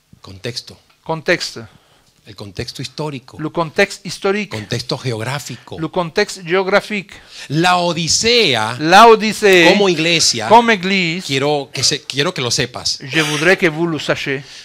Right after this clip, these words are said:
Speaker 1: ¿Por qué se llamaba iglesia?
Speaker 2: Pourquoi
Speaker 1: Eh,
Speaker 2: s'appelait
Speaker 1: perdón, ¿por qué
Speaker 2: église?
Speaker 1: se llamaba la Odisea?
Speaker 2: Excusez-moi, pourquoi s'appelait la Odisea?
Speaker 1: ¿Mm?
Speaker 2: Hein? L'Odyssée.
Speaker 1: ¿Por qué se llamaba la Odisea?
Speaker 2: Pourquoi s'appelait la Odisea?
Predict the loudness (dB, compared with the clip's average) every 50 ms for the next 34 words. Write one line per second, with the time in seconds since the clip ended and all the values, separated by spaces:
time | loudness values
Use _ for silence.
0 | -16 _ -6 -6 -4 -4 -4 -4 -4 -4 -4 -4 -4 -4 -4 -4 -6 -6 -6 -4
1 | -4 -4 -4 -6 -6 -4 -4 -4 0 2 2 2 4 2 2 2 4 4 4 4
2 | 4 4 2 2 2 2 0 0 -2 -2 0 0 2 2 2 2 0 -2 -2 -2
3 | -4 -4 -4 -6 -8 -10 -14 -20 _ _ -16 -12 -8 -8 -6 -4 -2 -2 -2 -2
4 | -2 -4 -4 -2 -2 0 2 0 0 0 0 0 2 2 2 0 0 -4 -6 -2
5 | 0 0 0 0 -2 -6 -14 _ _ _ _ _ _ _ _ _ _ _ -12 -10
6 | -10 -10 -12 -16 _ _ _ _ _ 0 0 0 0 0 -6 _ _ _ _ _
7 | _ _ _ _ _ _ _ -2 -2 -2 0 0 -4 -6 -2 0 0 0 0 0
8 | -2 -2 -2 -4 -4 -4 -2 0 0 0 0 0 -2 -2 -4 -4 -4 -4 -8 -8
9 | -6 -6 -4 2 2 4 4 4 4 4 4 4 6 6 6 6 4 2 -4 -4
10 | -4 -4 -4